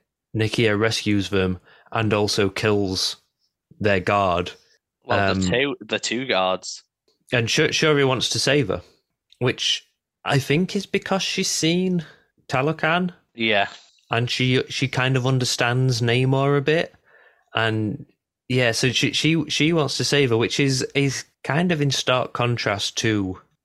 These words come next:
Speaker 1: where she ends up. She kind of, she, she loses pretty much all her compassion later on in the film. Uh, so I, I, I, I think that's there to remind us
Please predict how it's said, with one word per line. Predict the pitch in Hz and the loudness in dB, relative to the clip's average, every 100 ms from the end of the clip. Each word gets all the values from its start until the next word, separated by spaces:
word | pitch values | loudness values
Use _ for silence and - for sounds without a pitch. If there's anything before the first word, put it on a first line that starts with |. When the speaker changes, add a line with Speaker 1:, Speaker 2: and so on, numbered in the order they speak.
| - | -14
Speaker 1:
where | 107 107 104 | -4 0 0
she | - 98 | 0 0
ends | 92 98 | 0 -2
up. | 110 104 - - | 0 0 -2 -8
She | 113 120 | -4 0
kind | 117 110 | 0 0
of, | 87 | -2
she, | - 113 | -2 -2
she | - 110 | 0 0
loses | 101 110 110 98 90 87 - - _ _ | 2 0 0 -2 -4 -8 -10 -12 _ _
pretty | - 113 104 | -2 0 2
much | 95 - | 0 0
all | 95 104 101 | 0 2 2
her | 98 95 | 0 0
compassion | - 92 104 101 - 87 85 - _ _ _ | -2 -2 0 0 0 -4 -4 -14 _ _ _
later | - 101 87 98 | -4 -2 0 0
on | 95 | 0
in | 92 | -2
the | 90 | -2
film. | 110 104 92 87 - _ _ _ _ _ | 0 2 0 -4 -10 _ _ _ _ _
Uh, | - 95 92 90 90 87 - - _ _ _ 113 | -2 0 0 0 0 -2 -4 -10 _ _ _ -4
so | 110 | 0
I, | 101 98 76 98 90 98 76 90 - | 2 2 2 0 -2 -4 -4 -6 -4
I, | 113 110 | -2 0
I, | 117 95 | -2 -2
I | 110 | -4
think | 104 123 104 87 | -2 -2 -2 -2
that's | 107 - | -2 -2
there | 107 104 | 0 0
to | 101 101 | 0 -2
remind | 98 95 98 101 92 | 0 0 0 0 0
us | 90 87 - | -2 -4 -8